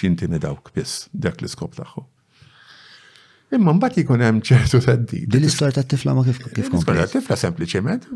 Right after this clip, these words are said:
Speaker 1: ma kienet xejn, mortu sibta l-iskola, fuq il-bank tal-iskola, imma l-mara ġennu ili. Eh, sraqni lek it-tifla, qed għandna, jgħid il-raġel ju-, jrabbi l-għaqal, u jsemmu ilha tibki fuq it-telefon.
Speaker 2: Imma ik-, dak, dak il-moment, l-intimidazzjoni, kif taħdem? Għax fis-sens, huma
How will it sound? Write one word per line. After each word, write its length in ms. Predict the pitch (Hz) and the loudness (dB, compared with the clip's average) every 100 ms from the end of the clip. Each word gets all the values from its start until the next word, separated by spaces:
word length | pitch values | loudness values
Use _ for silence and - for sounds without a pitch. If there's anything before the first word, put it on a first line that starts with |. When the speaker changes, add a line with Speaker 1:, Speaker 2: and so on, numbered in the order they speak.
| 175 | -8
Speaker 1:
ma 100 | - | -8
kienet 240 | - 113 | -8 -8
xejn, 220 | - - - | -4 -4 2
mortu 260 | 127 180 127 | 2 2 0
sibta 240 | 139 - | -2 -2
l-iskola, 400 | 196 226 - 85 85 | -2 -2 -4 -6 -4
fuq 140 | 98 | -4
il-bank 220 | 95 110 | -4 -4
tal-iskola, 420 | 101 113 - 87 | -6 -6 -8 -2
imma 160 | 156 82 | 0 0
l-mara 300 | 80 113 135 | 0 0 2
ġennu 320 | 160 165 190 170 | 0 0 0 0
ili. 360 | 110 78 165 170 _ _ _ _ - | -2 -4 -8 -12 _ _ _ _ -12
Eh, 180 | - 110 | -10 -8
sraqni 400 | - 131 135 87 | -4 -2 0 -2
lek 140 | 87 | -4
it-tifla, 380 | 85 151 - 85 | -6 -6 -4 -4
qed 160 | 87 95 | -4 -2
għandna, 360 | 147 156 160 175 165 | -2 0 -2 -2 -2
jgħid 160 | 143 127 | -4 -4
il-raġel 480 | 127 131 92 85 87 | -2 -2 -4 -2 -2
ju-, 80 | 82 85 | -2 -4
jrabbi 320 | 85 85 107 | -4 -4 -2
l-għaqal, 420 | 156 156 151 175 - - - | 0 0 -2 -4 -6 -14 -4
u 160 | 147 | -2
jsemmu 320 | 131 143 151 156 | 0 2 4 4
ilha 200 | 135 92 | 4 2
tibki 380 | - 127 - 139 | 0 -2 -2 -2
fuq 180 | - - | -2 -2
it-telefon. 540 | 147 147 139 165 160 - _ _ - - - - _ _ _ _ | 0 0 2 2 2 -2 _ _ -16 -14 -14 -18 _ _ _ _
Speaker 2:
Imma 220 | 131 123 - | -4 -2 -4
ik-, 260 | 170 131 - 120 123 123 | -6 -6 -8 -8 -6 -4
dak, 180 | 170 151 | -2 -2
dak 220 | 127 139 | -2 0
il-moment, 320 | 110 90 76 | 0 0 -2
l-intimidazzjoni, 640 | 113 110 104 92 - 80 80 | -4 -2 -2 -2 -4 -6 -6
kif 160 | 113 | -6
taħdem? 380 | 87 76 73 71 | -6 -8 -8 -12
Għax 160 | - - | -12 -10
fis-sens, 380 | 92 - 87 - | -6 -4 -4 -2
huma 400 | 127 127 110 98 | 2 2 2 0